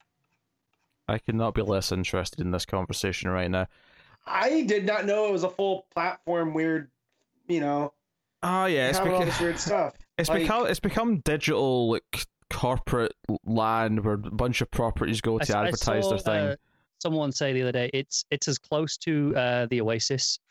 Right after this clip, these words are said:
Speaker 3: from Ready Player
Speaker 2: Mm,
Speaker 3: One as
Speaker 2: that's what I was gonna
Speaker 3: we're
Speaker 2: ask.
Speaker 3: probably ever gonna see,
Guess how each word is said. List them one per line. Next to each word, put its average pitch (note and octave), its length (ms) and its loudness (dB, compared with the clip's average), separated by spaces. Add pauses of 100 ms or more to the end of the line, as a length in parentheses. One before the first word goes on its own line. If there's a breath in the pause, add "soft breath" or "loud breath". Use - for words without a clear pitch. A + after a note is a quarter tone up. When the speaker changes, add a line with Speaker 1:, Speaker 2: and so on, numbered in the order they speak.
Speaker 3:
from B2 240 -2
Ready B2 180 2
Player B2 220 0
Speaker 2:
Mm, G#2+ 40 0
Speaker 3:
One B2 280 0 (220)
as A#2+ 200 0
Speaker 2:
that's D3+ 120 -2
what - 0 -
I C#3+ 60 -2
was C3 100 -8
gonna C#3+ 160 -4 (180)
Speaker 3:
we're F3+ 40 -4
Speaker 2:
ask. - 180 -12
Speaker 3:
probably C3 200 -4 (120)
ever A#2+ 160 0
gonna A#2+ 160 -2
see, A#2 340 -2